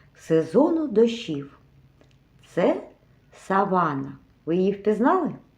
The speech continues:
Савану впізнати зовсім легко. Тут росте багато високої трави. Дерева зустрічаються рідко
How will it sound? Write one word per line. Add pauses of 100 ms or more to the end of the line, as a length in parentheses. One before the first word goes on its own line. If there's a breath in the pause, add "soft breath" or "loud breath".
(1500 soft breath)
Савану
впізнати (260)
зовсім
легко. (1120 soft breath)
Тут
росте (100)
багато
високої
трави. (1000 soft breath)
Дерева
зустрічаються
рідко